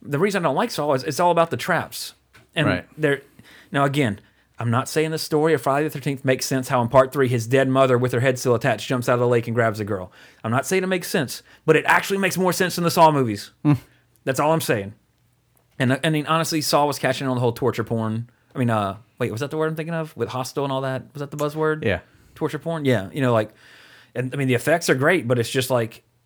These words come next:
Speaker 1: it became, let's grow, how can we make more disgusting things happen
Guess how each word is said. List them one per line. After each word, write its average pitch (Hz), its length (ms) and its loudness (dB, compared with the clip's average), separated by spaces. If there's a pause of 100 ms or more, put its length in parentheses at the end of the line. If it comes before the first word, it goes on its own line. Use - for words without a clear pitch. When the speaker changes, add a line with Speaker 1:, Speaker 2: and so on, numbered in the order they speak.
(180)
Speaker 1:
it 131 100 -4
became, 127 640 0 (800)
let's 120 240 -2
grow, 127 320 2
how 131 180 4
can 135 140 -2
we 123 340 2
make 127 400 2
more 123 240 2
disgusting 120 560 0
things 110 240 -4
happen 101 400 -6